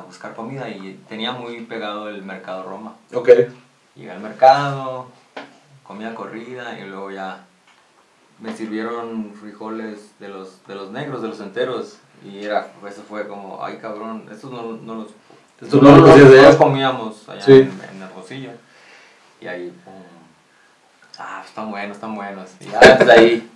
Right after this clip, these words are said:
Speaker 1: <laughs> nunca le, soy de buen diente, no le, no, no le
Speaker 2: No le
Speaker 1: tengo
Speaker 2: tienes
Speaker 1: miedo.
Speaker 2: miedo.
Speaker 1: No, no, no.
Speaker 2: <laughs>
Speaker 1: Y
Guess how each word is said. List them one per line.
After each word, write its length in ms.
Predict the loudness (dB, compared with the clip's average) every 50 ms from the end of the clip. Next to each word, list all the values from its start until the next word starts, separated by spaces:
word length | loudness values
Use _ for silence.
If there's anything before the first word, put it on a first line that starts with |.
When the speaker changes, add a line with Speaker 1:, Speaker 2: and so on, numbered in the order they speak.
| _ _ _ _
Speaker 1:
<laughs> 260 | _ _ _ _ _
nunca 240 | -16 0 6 8 10
le, 340 | 10 10 10 8 6 4 2
soy 140 | 4 6 8
de 80 | 8 8
buen 200 | 8 6 6 4
diente, 280 | 4 2 2 2 -2
no 60 | -2 -2
le, 120 | -4 -6
no, 260 | -8 -10 -12 -12 -14 -14
no 120 | -12 -12
le 80 | -4 2
Speaker 2:
No 80 | 4
le 20 | 6
Speaker 1:
tengo 80 | 6 8
Speaker 2:
tienes 220 | 8 10 10 12 12
Speaker 1:
miedo. 220 | 12 12 12 10 6
Speaker 2:
miedo. 40 | 4
Speaker 1:
No, 180 | 4 4 6
no, 120 | 6 4 2
no. 80 | 2 4 6
Speaker 2:
<laughs> 920 | 6 8 10 10 10 10 10 10 10 8 6 4 2 0 0 0 4 8
Speaker 1:
Y 520 | 10 10 10 10 8 6 4 0 -4 -8